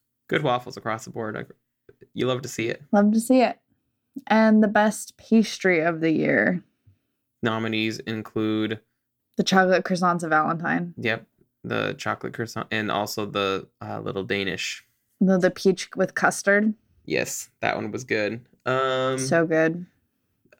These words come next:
Speaker 1: Other nominees included
Speaker 2: the vegan chocolate cake skull at Dark Hall.
Speaker 1: Yeah, I was, I was trying to think of the name of that place. I was like, "The vegan place."
Speaker 2: Yes. Oh, the, um,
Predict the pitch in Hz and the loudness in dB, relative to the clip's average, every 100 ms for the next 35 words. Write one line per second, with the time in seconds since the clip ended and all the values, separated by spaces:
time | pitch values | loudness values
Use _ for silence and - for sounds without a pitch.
0 | _ 127 127 123 123 123 120 117 113 113 | _ -2 0 0 -2 -2 -2 -2 -2 -6
1 | 113 - 117 113 110 110 110 110 _ _ | -8 -4 -2 0 0 0 -4 -8 _ _
2 | _ _ _ _ _ _ _ _ - 185 | _ _ _ _ _ _ _ _ -2 2
3 | 180 196 185 196 185 190 190 - 170 175 | 2 4 4 4 2 0 -2 2 2 2
4 | 139 - 170 - - 170 165 175 - 156 | -4 -4 -4 -4 0 2 2 0 -2 -4
5 | - - 170 180 170 _ 120 110 95 104 | -4 -4 -2 -2 -4 _ -2 0 0 0
6 | 107 - 104 98 104 - - 98 - - | -6 -10 -8 -6 -4 -8 -8 -8 -8 -8
7 | 98 - 95 104 117 - - - - - | -8 -8 -6 -6 -6 -8 -12 -10 -10 -10
8 | - 92 92 95 - 110 123 151 123 95 | -8 -8 -6 -8 -6 -4 0 0 -2 -4
9 | 82 98 76 - - - _ 160 120 170 | -6 -4 -2 -4 -8 -10 _ 0 4 4
10 | - - 208 214 202 190 196 190 190 185 | 2 2 4 4 2 2 2 4 4 2
11 | - 196 185 185 175 - - 185 | 2 2 4 4 2 0 -4 -8